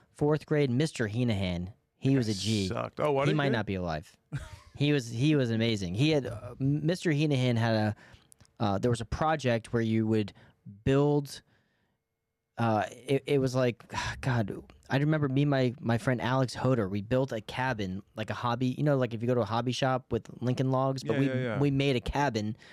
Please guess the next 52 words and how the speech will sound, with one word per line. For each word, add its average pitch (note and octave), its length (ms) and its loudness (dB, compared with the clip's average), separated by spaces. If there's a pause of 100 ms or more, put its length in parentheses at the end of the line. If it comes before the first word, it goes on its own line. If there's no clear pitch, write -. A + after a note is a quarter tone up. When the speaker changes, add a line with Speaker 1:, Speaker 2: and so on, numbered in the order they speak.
(120)
Speaker 1:
for C3 120 0
this A#2 140 0
project. A2 480 -2
You A2 80 0
had A2+ 80 2
to A2 60 -2
build A#2+ 340 -2
something G2 480 -4 (440)
at, A#2 180 -2
like, A2+ 140 -4
from A2+ 140 -2
a G2 40 -2
hobby A2+ 320 0
store F#2 260 -2
or F#2 60 0
something. F2 400 -6 (400)
And A#2+ 100 2
we B2 100 2
built C3+ 280 -2
this A#2 160 -4
cabin. A#2 460 -2
You G#2 80 -4
could G#2+ 100 -6
take B2+ 180 -2
the A2+ 80 0
roof B2 280 0
off, B2 240 0
and A#2+ 80 -4
there's, G#2+ 120 0
like, G2+ 140 -4
people C3 240 0
in A#2+ 80 0
there A#2 180 4
and A2+ 120 0
shit. A#2+ 320 0 (880)
Fifth - 340 -2
grade, D3 260 2
I B2+ 60 4
had A#2+ 160 2
Miss B2 220 0
Sophia, A2 520 2
and E2 140 -4
she - 120 2
was, B2+ 120 2
like, A#2+ 100 0
a G#2 60 -4
substitute - 640 -4
teacher G2 280 -4
for F#2+ 80 -4
the G2 100 2
whole F#2 220 0
year F2+ 360 0